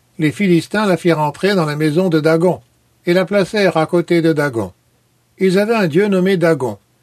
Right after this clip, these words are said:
et Dagon était à moitié poisson et moitié homme dans la représentation, et ils pensaient que c'était le Dieu des Israélites. « Nous allons le coller dans la maison de notre Dieu,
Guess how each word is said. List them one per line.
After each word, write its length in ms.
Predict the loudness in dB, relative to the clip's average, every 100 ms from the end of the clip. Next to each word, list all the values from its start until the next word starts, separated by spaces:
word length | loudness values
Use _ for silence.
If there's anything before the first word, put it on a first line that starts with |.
| _ _
et 120 | -2 2
Dagon 400 | 2 2 2 0
était 240 | 0 0
à 80 | 0
moitié 320 | -2 -2 -6
poisson 460 | -2 -2 0 -2 -2
et 80 |
moitié 400 | 0 -2 0 2
homme 260 | 2 0 -6
dans 120 | -2
la 80 | -2
représentation, 920 | 0 0 -2 -2 -2 -2 -4 -4 -8 -8 _ _ _ _
et 140 | 0
ils 100 | 0
pensaient 540 | 0 -2 -2 0 -2 0
que 100 | -4
c'était 320 | -2 0 0
le 160 | 0 0
Dieu 260 | 0 0
des 140 | 0 0
Israélites. « 680 | 0 0 0 0 -2 -8 -12 -14 _ _ _ _ _ _ -6
Nous 160 | -2
allons 160 | 0 2
le 140 | 0
coller 340 | 2 2 2 2
dans 100 | 0
la 140 | 0
maison 320 | 0 0 0
de 100 | 0
notre 320 | 0 -2 -2
Dieu, 300 | -2 -2 -4